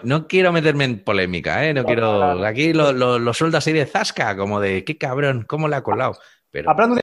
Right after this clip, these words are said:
Speaker 2: impuestos, tú sabes que la gasolina, nosotros en Italia tenemos la gasolina que está, es cara. Está como a dos pavos al litro. ¿Y tú
Speaker 1: No
Speaker 2: sabes
Speaker 1: co-,
Speaker 2: por
Speaker 1: no como aquí, que es baratísima, ¿no?
Speaker 2: No, bueno, pero, eh,
Speaker 1: Pero
Speaker 2: fíjate
Speaker 1: ahí,
Speaker 2: si
Speaker 1: ahí
Speaker 2: aquí,
Speaker 1: es,
Speaker 2: ahí,
Speaker 1: hostia,
Speaker 2: ahí es
Speaker 1: dos
Speaker 2: más
Speaker 1: euros.
Speaker 2: cara.
Speaker 1: Uf.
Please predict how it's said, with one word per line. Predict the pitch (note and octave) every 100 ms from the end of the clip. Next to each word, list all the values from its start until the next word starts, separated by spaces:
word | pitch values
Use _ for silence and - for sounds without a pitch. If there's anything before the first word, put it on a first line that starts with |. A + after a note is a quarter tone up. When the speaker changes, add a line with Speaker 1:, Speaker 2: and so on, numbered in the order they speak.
| G#3
Speaker 2:
impuestos, | A3 F3+ - _ - D#3+ E3+ E3+ -
tú | B3
sabes | B3 A#3
que | A#3 F3 E3
la | D#3
gasolina, | D#3 E3+ G3+ F3+
nosotros | D#3+ G3 F#3+ E3+
en | D3
Italia | D3+ F3 E3
tenemos | D3 D3+
la | C#3+
gasolina | D3 F#3
que | D#3
está, | C#3 C#3 C3+ C3+ - _
es | - C#3+
cara. | C3 A#2+ A2 - _ _ _ _
Está | C3+ - C#3+
como | C#3+ D#3
a | D3+ D#3 D#3
dos | D3+ D#3+
pavos | - D#3 D3
al | C#3
litro. | B2+ A#2 - _ _ _ _
¿Y | -
tú |
Speaker 1:
No | G#3
Speaker 2:
sabes | A3+ F#3+
Speaker 1:
co-, |
Speaker 2:
por | D#3+
Speaker 1:
no | A#2+
como | A#2+ A#2+
aquí, | G#2 G2
que | D3
es | A2+
baratísima, | G2 F#2 F2+ F3 - G#2 E2
¿no? | C3+ F#3+ - _
Speaker 2:
No, | - F3+
bueno, | E3+ F#3+
pero, | E3 F#3+ F3+
eh, | - -
Speaker 1:
Pero | F3+ E3+
Speaker 2:
fíjate | F#3 A3+
Speaker 1:
ahí, | G#3+
Speaker 2:
si |
Speaker 1:
ahí | G#3+
Speaker 2:
aquí, | -
Speaker 1:
es, | A#3+ - - -
Speaker 2:
ahí, | D3+
Speaker 1:
hostia, | E3
Speaker 2:
ahí | E3+ A3+
es | G3+
Speaker 1:
dos | F#3
Speaker 2:
más | F3+
Speaker 1:
euros. | E3+
Speaker 2:
cara. | F#3 E3 F3
Speaker 1:
Uf. | F3+ E4